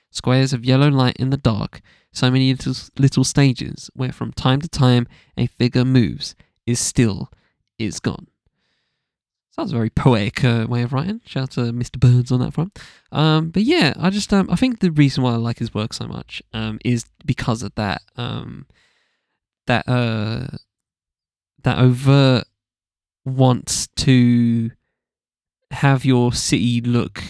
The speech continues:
more serene than it is, I guess. It's not realistic in that sense. Obviously, you know, New York, how many millions of people, <laughs> right? Even in the si-, even in, you know, the forties, fifties, and sixties, it was still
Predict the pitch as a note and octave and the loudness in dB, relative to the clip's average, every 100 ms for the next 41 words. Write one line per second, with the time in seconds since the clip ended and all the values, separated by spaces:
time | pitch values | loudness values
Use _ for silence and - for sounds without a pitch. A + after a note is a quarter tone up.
0 | - _ _ _ _ B2+ B2 A#2 - A#2+ | -18 _ _ _ _ 2 4 4 2 2
1 | A#2 B2 A#2+ B2 B2 B2+ C#3+ D#3+ - C3 | 2 2 2 2 2 2 0 -2 -6 -6
2 | D3 D#3 F3 _ _ _ _ _ A#2+ D#3 | -4 -4 -8 _ _ _ _ _ -4 -2
3 | - C#3+ C#3+ C3 C3 A#2+ - B2 E2+ - | 0 4 4 4 2 0 -2 -2 -4 -2
4 | A2+ F#2 - A#2+ A2+ - D2 - - B2+ | -4 -4 -4 -4 -2 -4 -4 -6 -6 -4
5 | G#2+ - B2+ B2+ A#2+ A2+ - - - _ | -2 -2 4 6 6 4 -2 -12 -20 _
6 | _ _ _ _ _ - - A#2 A#2 A#2+ | _ _ _ _ _ -18 -2 0 2 4
7 | B2 C3 B2+ C3 C#3 C3+ D3 C#3+ C#3 - | 4 4 4 4 4 4 2 2 2 4
8 | D#3+ - C3 C3 B2+ A#2 A2+ D3 - C#3 | 2 4 0 2 -2 -2 -2 -2 2 2
9 | C3+ C3 B2 A#2+ C3 B2 A2+ A#2 - C3 | 2 2 0 -2 -4 -4 -4 -8 -4 -2
10 | A#2+ - A#2+ A2 A#2+ D3 C#3 - C3 B2+ | -2 -2 -4 -4 -4 -4 -4 -8 -8 -6
11 | - C#3 | -4 -4